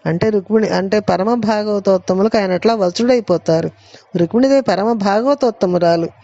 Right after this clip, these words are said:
ఆ స్వామి తప్పితే ఆవిడకి రెండోది లేదనమాట. మనసు, మనసు, వాక్కు, కర్మణ అంతగా ఆ తల్లే ఆ స్వామి యందు సంలీనమైపోయింది. రుక్మిణీదేవి బాహ్య సంపత్తితో పరవశించిపోలే,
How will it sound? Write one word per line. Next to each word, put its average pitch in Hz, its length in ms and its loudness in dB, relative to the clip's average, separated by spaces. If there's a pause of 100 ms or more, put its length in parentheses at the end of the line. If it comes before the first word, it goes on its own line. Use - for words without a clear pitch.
(300)
ఆ 170 40 0
స్వామి 208 380 0
తప్పితే 247 340 -2
ఆవిడకి 202 300 0
రెండోది 202 460 2
లేదనమాట. 165 680 0
మనసు, 170 540 -4 (400)
మనసు, 170 340 0
వాక్కు, 190 480 2
కర్మణ 185 680 0 (440)
అంతగా 220 680 2
ఆ - 20 0
తల్లే 202 400 2
ఆ 180 180 2
స్వామి 185 400 -2
యందు 220 440 0 (540)
సంలీనమైపోయింది. 202 1300 0 (1800)
రుక్మిణీదేవి 302 640 2
బాహ్య 233 340 0
సంపత్తితో 254 600 -2
పరవశించిపోలే, 220 1120 0